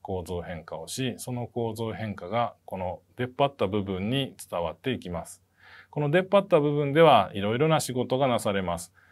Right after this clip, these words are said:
えー、それを詳しく見るために、この、えー、タンパク質分子を構成する原子のファンデアワールス半径の表面で、えー、この分子を、えー、包んでみました。こうなります。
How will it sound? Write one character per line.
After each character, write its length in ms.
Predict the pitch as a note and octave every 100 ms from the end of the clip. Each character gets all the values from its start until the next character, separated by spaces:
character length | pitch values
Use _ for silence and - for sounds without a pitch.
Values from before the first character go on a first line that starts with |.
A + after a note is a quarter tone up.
| - -
え 140 | G#2+
ー、 20 | G#2+
そ 160 | E3
れ 80 | F3+
を 100 | F3+
詳 240 | F3+ F3+ F3
し 80 | -
く 100 | A#2+
見 100 | G#2
る 140 | G2
た 140 | G#2+
め 100 | G2
に、 300 | G#2+ A#2+ - -
こ 160 | - C3+
の、 300 | C#3 C3+ -
え 360 | G#2 G2+ G2 G2
ー、 40 | G#2+
タ 100 | A#2
ン 80 |
パ 160 | A2 A2
ク 120 | A#2+
質 280 | G#2+ - G#2+
分 240 | G2 A2+ G#2+
子 220 | - F#2
を 140 | A2
構 260 | A2 C#3+ C#3+
成 240 | D3+ C#3+
す 180 | C3+ C#3
る 260 | C3 C3 - A#2+ A2+
原 200 | C#3+ C#3+
子 120 | -
の 220 | A2+ A2+ - - -
フ 60 |
ァ 40 | F3
ン 40 |
デ 120 | F#3
ア 120 | F#3+ F#3
ワ 100 | F#3
ー 40 |
ル 60 | E3+
ス 120 | D3
半 220 | E3+ C3+
径 300 | - F2 D#2
の 240 | B2 C#3+ - -
表 160 | A#2+ A#2
面 220 | A2 F#2
で、 300 | A#2+ A#2 -
え 200 | G2 F2+
ー、 40 | F2
こ 120 | F#2
の 560 | F#2 F2 - F2+ F2+ E2+
分 160 | F#2
子 180 | E2+ F#2
を、 180 | G#2 G#2 - - _
え 260 | F#2 D#2+ -
ー、 20 |
包 280 | - - C3
ん 60 | A#2+
で 80 |
み 100 | A#2
ま 140 | G#2 F#2+
し 80 | -
た。 180 | D2+ - _ _ _ _ _
こ 160 | -
う 40 | A#2
な 120 | G#2
り 80 | F2
ま 160 | E2+
す。 160 | E2 -